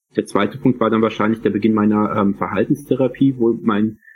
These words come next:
ähm, Therapeut dann immer da saß und sagte, "So, worüber möchten Sie denn heute gerne sprechen?" Und sich zurückgelehnt habe und ich gemerkt habe, okay, das,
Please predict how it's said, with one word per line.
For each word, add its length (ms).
ähm, 180
Therapeut 580
dann 140
immer 220
da 300
saß 300
und 140
sagte, 560
"So, 880
worüber 460
möchten 420
Sie 120
denn 160
heute 500
gerne 600
sprechen?" 1200
Und 140
sich 180
zurückgelehnt 580
habe 160
und 120
ich 100
gemerkt 300
habe, 100
okay, 260
das, 180